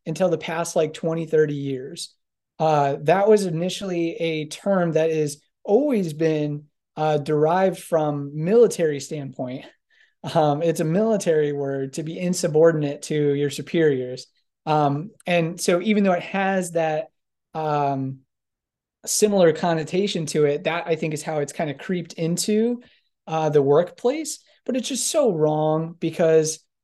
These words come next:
I think insubordination, you know, within the workplace, again, in my opinion, I was telling them and, and pleading this case to my union and saying,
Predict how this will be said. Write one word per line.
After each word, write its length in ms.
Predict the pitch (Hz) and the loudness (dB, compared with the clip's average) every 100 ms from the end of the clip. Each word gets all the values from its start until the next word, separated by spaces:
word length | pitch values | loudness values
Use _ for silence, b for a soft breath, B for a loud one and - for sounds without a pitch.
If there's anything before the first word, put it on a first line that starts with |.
| _ _ _ - | _ _ _ -2
I 80 | |
think 200 | 175 202 | 0 0
insubordination, 1300 | 190 185 - 175 180 160 151 165 185 170 165 165 165 - | 0 -2 0 2 4 2 -2 -2 -2 -2 -2 -4 -8 -8
you 160 | 165 | -2
know, 240 | 160 151 143 | 2 2 2
within 260 | 151 165 | 0 -2
the 80 | 151 | 0
workplace, 460 | 147 147 170 160 170 | 0 0 2 0 0
again, 380 | 156 160 151 B B B | -2 0 -2 B B B
in 160 | 156 | -6
my 300 | 151 156 160 | -2 0 2
opinion, 680 | 170 175 175 175 175 175 - _ _ _ _ _ _ - | 0 0 -4 -4 -4 -4 -8 _ _ _ _ _ _ -8
I 240 | 170 190 208 | 0 4 6
was 380 | 202 170 - _ _ _ _ _ - | 6 2 -4 _ _ _ _ _ -8
telling 340 | 196 175 165 151 | -2 0 0 0
them 280 | 147 147 | 0 -2
and, 220 | 156 151 170 | -4 -6 -6
and 180 | 151 | -6
pleading 320 | 147 190 175 156 | 0 0 0 0
this 140 | 151 | -2
case 280 | - 170 165 | -2 -4 -4
to 80 | 160 | -4
my 100 | 147 | -4
union 480 | 143 202 208 165 | -2 0 0 0
and 160 | 151 151 | 0 -2
saying, 540 | - 196 180 151 147 | -4 -4 -2 -4 -6